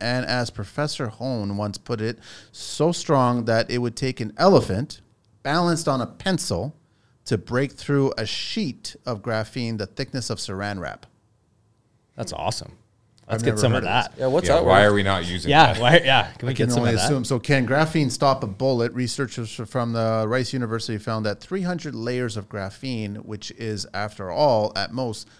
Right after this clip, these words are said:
Speaker 1: a hundred millimeters thick, uh, were capable of stopping such micro bullets.
Speaker 2: That's really cool.
Speaker 1: What is the longest lasting building material ever?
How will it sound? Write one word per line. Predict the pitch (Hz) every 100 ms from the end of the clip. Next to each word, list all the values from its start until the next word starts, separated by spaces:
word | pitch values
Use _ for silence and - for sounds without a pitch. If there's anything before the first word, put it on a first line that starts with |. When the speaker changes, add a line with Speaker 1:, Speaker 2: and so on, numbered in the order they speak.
| -
Speaker 1:
a | 92
hundred | 95 131 131 139 110
millimeters | 110 110 110 101 92
thick, | - 147 131 - _ _ _ _ _ _ _ -
uh, | 110 107 110 107 110
were | 107
capable | 101 - 120 120 113
of |
stopping | 98 113 107 107
such | - 107 - - - -
micro | 101 -
bullets. | 107 143 - - - _ -
Speaker 2:
That's | 156 -
really | - 92 139
cool. | 92 78 82 _ _ _ _ _ _
Speaker 1:
What | - 151
is | 180 175
the | 139
longest | 127 143 170 170 165
lasting | 127 135 - 139 104
building | 117 113 123 110
material | 104 - - 110 87 73 - _ _ _ _ _ _ _ _ _ _ _ _ _ _ _ _ -
ever? | 120 92 -